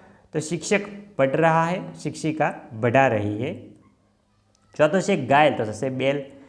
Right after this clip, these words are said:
તો ગાય દૂધ દેતી હે, તો બેલ પ્રસન્ન હોકર વરદાન દેતી હે, દેતા હે એમ આવશે મિત્રો। દેવ, તો થશે દેવી,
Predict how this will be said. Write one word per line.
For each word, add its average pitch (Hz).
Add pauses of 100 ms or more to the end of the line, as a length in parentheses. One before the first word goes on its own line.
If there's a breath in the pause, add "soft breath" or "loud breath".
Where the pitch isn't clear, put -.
(220 loud breath)
તો 156
ગાય 139
દૂધ 156
દેતી 165
હે, 180 (180)
તો -
બેલ 139
પ્રસન્ન 160
હોકર 139
વરદાન 123
દેતી 113
હે, 98 (760)
દેતા 127 (120)
હે 139 (280)
એમ 117
આવશે 107
મિત્રો। 127 (380 loud breath)
દેવ, 170
તો 160
થશે 147
દેવી, 151